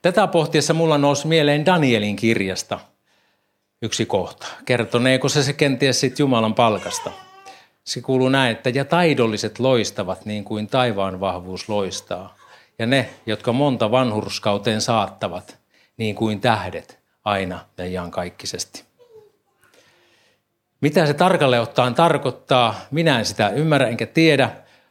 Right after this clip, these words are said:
mutta varmasti tuo Jumalan antama palkka, niin se on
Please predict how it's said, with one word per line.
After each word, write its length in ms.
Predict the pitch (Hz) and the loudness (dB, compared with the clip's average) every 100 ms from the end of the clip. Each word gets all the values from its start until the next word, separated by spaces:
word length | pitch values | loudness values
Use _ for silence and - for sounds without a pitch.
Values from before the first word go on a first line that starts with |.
| _ - | _ -8
mutta 260 | 127 139 | -2 2
varmasti 460 | 160 170 127 110 120 | 4 4 2 0 -4
tuo 240 | - 127 | -2 0
Jumalan 440 | 123 127 113 107 107 | 2 4 2 0 -2
antama 420 | 113 101 104 101 | -4 -2 -4 0
palkka, 520 | 113 110 98 - 98 | 2 2 0 -4 -4
niin 120 | 98 | -4
se 140 | - 110 | -2 0
on 240 | 110 95 | -2 -4